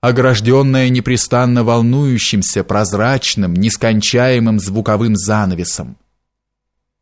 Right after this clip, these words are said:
И Сван в самой интимной глубине своего сердца обратился к ней,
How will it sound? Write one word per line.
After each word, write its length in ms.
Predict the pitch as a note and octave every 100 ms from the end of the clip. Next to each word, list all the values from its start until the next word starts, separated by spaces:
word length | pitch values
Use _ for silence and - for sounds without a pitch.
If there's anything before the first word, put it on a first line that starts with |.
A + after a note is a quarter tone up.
| _ -
И 120 | C3+
Сван 640 | - - A2+ D3 E3+ C3+
в 40 | -
самой 440 | - C3 C#3 C3+
интимной 440 | B2 C#3+ C#3+ C3+ B2
глубине 480 | A#2+ B2 B2 C3
своего 380 | A#2+ A#2 A#2+ A#2+
сердца 760 | - - F3+ F#3 - - E2 -
обратился 760 | - A#2 B2+ C3 F#3 F#3+ - G#2+
к 80 | -
ней, 340 | G2 F#2+ E2+